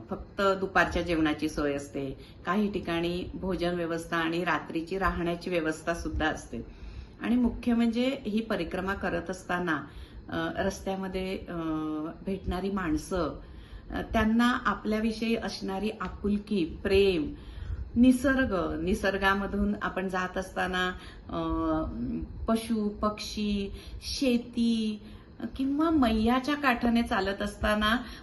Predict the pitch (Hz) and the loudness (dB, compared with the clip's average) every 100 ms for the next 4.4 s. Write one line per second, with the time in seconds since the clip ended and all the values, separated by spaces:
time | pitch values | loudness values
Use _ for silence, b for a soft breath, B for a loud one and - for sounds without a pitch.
0 | - 226 226 226 254 254 285 240 208 208 | 4 6 6 6 4 4 2 4 4 4
1 | 240 - 214 - - 202 202 208 247 B | 2 2 -6 -4 0 0 2 2 0 B
2 | B - 190 190 - - 254 196 196 214 | B -6 -2 0 -2 0 4 4 4 0
3 | 208 233 240 180 185 180 208 147 180 185 | 2 0 2 0 0 2 2 2 0 -2
4 | 180 208 170 | 2 2 2